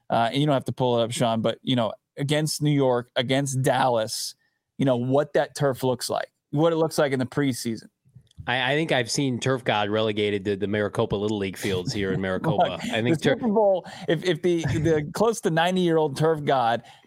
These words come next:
Speaker 1: w-, wasn't just retired anyway, that game retired.
Speaker 2: That was the most unbelievable storyline, that they're, like,
Speaker 1: <laughs>
Speaker 2: trotting this guy out. He's been doing this forever. And then <laughs> there was, like, "It was overwatered. It's not my fault."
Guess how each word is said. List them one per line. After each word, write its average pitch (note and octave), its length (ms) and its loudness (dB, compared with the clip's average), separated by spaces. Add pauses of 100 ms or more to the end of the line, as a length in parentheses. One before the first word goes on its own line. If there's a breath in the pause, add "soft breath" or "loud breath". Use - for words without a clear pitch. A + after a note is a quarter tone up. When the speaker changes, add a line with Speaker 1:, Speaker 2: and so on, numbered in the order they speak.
(160 loud breath)
Speaker 1:
w-, - 280 -2
wasn't E3 360 2
just D#3 140 0
retired D3+ 360 2
anyway, D#3 380 2
that C#3+ 240 0
game C#3 200 0
retired. A#2+ 480 -2 (800 loud breath)
Speaker 2:
That C3+ 100 0
was C#3+ 120 0
the C3+ 80 2
most C3 220 0
unbelievable B2+ 640 0
storyline, G#2 640 -2
that G#2+ 120 -4
they're, A#2+ 200 2
like, G#2+ 240 2
Speaker 1:
<laughs> E3 60 0
Speaker 2:
trotting C3 280 2
this C3 160 -2
guy B2+ 200 2
out. A2+ 300 2
He's A2 220 -2
been A#2 160 -2
doing B2 200 0
this A#2+ 120 -2
forever. A2 460 0
And G#2+ 200 0
then A#2+ 300 0
<laughs> - 60 -20
there D3+ 160 2
was, A#2 100 0
like, A#2 200 0
"It G3+ 100 4
was A#3 160 0
overwatered. A3+ 720 2
It's F#3 160 -4
not A#3 200 0
my F#3+ 140 0
fault." G3+ 560 0